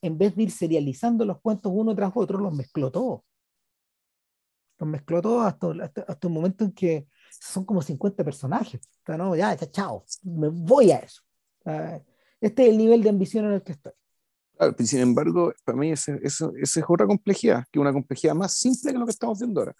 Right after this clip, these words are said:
Speaker 1: Exacto. Bueno, eh, Altman decía, "Llego hasta donde puedo nomás, po". O sea,
Speaker 2: No, no solo eso, sino que más que más lo que hizo básicamente mezclar muchas historias.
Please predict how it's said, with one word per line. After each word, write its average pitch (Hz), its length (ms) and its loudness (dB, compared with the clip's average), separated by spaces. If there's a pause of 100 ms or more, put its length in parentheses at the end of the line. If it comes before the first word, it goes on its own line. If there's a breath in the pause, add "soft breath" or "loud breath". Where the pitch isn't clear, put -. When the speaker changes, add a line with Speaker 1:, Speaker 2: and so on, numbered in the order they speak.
(240)
Speaker 1:
Exacto. 143 840 0
Bueno, 160 360 0 (480 soft breath)
eh, 147 160 -8 (400)
Altman 190 320 2
decía, 151 340 -2
"Llego 190 380 2
hasta 170 180 0
donde 156 280 2
puedo 311 360 6
nomás, 120 260 -4
po". - 120 -20
O - 760 -20
sea, 147 240 -4
Speaker 2:
No, 370 160 -2
no 330 80 -2
solo 240 240 -2
eso, 202 140 -2
sino 190 240 -4
que 175 100 0
más 175 200 -4
que 208 100 -4
más 170 140 -2
lo 170 100 0
que 117 60 2
hizo 147 200 -2
básicamente 170 460 -2
mezclar 156 300 -2
muchas 143 280 -2
historias. 113 420 -2